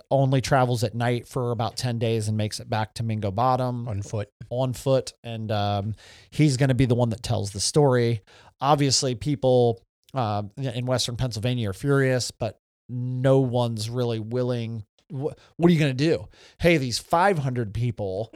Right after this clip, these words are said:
Speaker 1: <laughs> who were well armed and prepared <laughs> just got slaughtered.
Speaker 2: Yeah.
Speaker 1: Um, do, can we find anyone left that wants to, that isn't even that good at this?
Speaker 2: An-,
Speaker 1: And
Speaker 2: any
Speaker 1: <laughs>
Speaker 2: takers?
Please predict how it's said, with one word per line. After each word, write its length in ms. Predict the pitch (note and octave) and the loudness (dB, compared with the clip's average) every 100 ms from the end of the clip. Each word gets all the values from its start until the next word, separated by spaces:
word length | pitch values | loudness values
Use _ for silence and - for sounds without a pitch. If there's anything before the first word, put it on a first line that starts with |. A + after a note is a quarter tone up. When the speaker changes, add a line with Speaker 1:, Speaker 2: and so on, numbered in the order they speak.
| - | -16
Speaker 1:
<laughs> 120 | - | 0
who 100 | E3+ | 2
were 160 | D3+ C3 | 4 2
well 380 | B2+ E3+ D#3+ C3 | 6 6 6 6
armed 380 | C#3+ D3 C#3+ B2+ | 4 4 2 0
and 160 | A#2+ | -2
prepared 720 | - A#2+ C#3+ D3+ C3+ A#2+ G#2 - | -4 -2 2 4 4 2 0 -6
<laughs> 60 | A#2+ | 2
just 340 | C#3+ D#3 - | 2 2 4
got 240 | - E3+ - | 4 4 0
slaughtered. 540 | E3 D#3+ C#3+ B2+ A#2+ - - - | 4 6 6 2 -2 -10 -18 -10
Speaker 2:
Yeah. 460 | C3+ A2+ D3+ D3 C#3+ | -2 2 4 4 2
Speaker 1:
Um, 200 | C3 C3+ - C#3+ B2+ A2+ | 0 -6 -10 -10 -10 -8
do, 500 | D3+ D3+ C3+ C3 B2+ A#2+ | -2 2 2 2 -2 -4
can 140 | - C#3+ | -2 0
we 120 | C3 | 0
find 280 | - C#3+ C#3 | 2 2 2
anyone 580 | C#3+ C#3 B2 A2 C3 A#2+ | 2 0 -2 -2 -2 0
left 420 | C#3+ E3+ - D#3 | -2 -2 -6 0
that 160 | C#3+ A#2+ | 0 2
wants 240 | D3+ D#3 | -2 0
to, 340 | D#3 C#3+ C3+ B2+ | 2 4 4 2
that 100 | C3+ | 2
isn't 220 | E3 E3 | 2 2
even 160 | D3+ C#3+ | 0 0
that 160 | C3 | 0
good 160 | B2+ E3 | 2 2
at 100 | F3 | 4
this? 260 | F3+ F3+ F#3 | 4 4 2
Speaker 2:
An-, 120 | - | 0
Speaker 1:
And 100 | F3 | 4
Speaker 2:
any 180 | G3 C3+ | 4 4
Speaker 1:
<laughs> 120 | C#3+ | -2
Speaker 2:
takers? 320 | E3 D4+ G3+ | -2 -2 -2